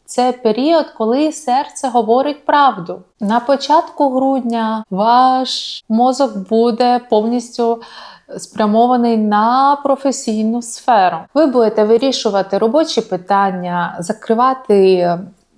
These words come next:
річні проекти, думати про майбутню кар'єру, говорити з керівництвом, планувати професійне зростання. А ближче до середини місяця увага зміститься до друзів,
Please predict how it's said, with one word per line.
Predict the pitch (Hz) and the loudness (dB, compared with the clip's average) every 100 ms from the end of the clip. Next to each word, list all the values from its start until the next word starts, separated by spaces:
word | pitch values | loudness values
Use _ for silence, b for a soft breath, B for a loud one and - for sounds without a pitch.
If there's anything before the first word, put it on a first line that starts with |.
| - | -8
річні | 208 208 208 - 240 | -2 0 0 -4 -6
проекти, | - 185 170 170 170 - - | -2 0 2 2 -2 -8 -8
думати | 170 262 277 262 262 226 | -2 0 0 0 0 -2
про | 190 196 226 240 | 0 2 4 4
майбутню | 240 214 180 196 220 220 208 | 2 -2 -2 -2 -4 -6 -6
кар'єру, | - 180 180 170 170 165 185 B B B B - | -4 -4 -2 -2 -2 -2 -6 B B B B -8
говорити | 208 220 254 269 240 | -2 2 2 2 0
з | 226 226 | -2 -2
керівництвом, | - 277 226 208 190 190 - - 185 175 | 0 2 2 2 0 -2 -6 -6 -6 -4
планувати | 202 185 185 196 233 247 - 226 226 | -2 -2 0 0 0 0 0 2 2
професійне | 226 254 269 320 311 233 214 196 | 0 -2 0 0 -2 -2 -2 0
зростання. | 185 190 185 - 185 175 175 175 - | -2 -2 -4 -4 -6 -4 -6 -8 -2
А | 277 381 | 0 0
ближче | 294 285 320 - 262 | 0 0 0 0 0
до | 226 | -2
середини | 226 247 254 330 320 302 | -2 0 2 2 -2 -4
місяця | 285 285 277 - 254 - 233 226 220 - | -4 -4 -4 -6 -6 -2 -2 0 -4 -2
увага | 233 254 330 320 311 320 | 2 2 2 2 2 2
зміститься | 254 233 254 269 - 277 - - 233 226 220 | 0 0 0 -4 -6 -8 -8 -4 0 0 -2
до | 185 190 180 180 | -2 -2 0 -2
друзів, | 185 285 311 302 285 294 294 302 | -2 2 4 2 0 -2 -2 -2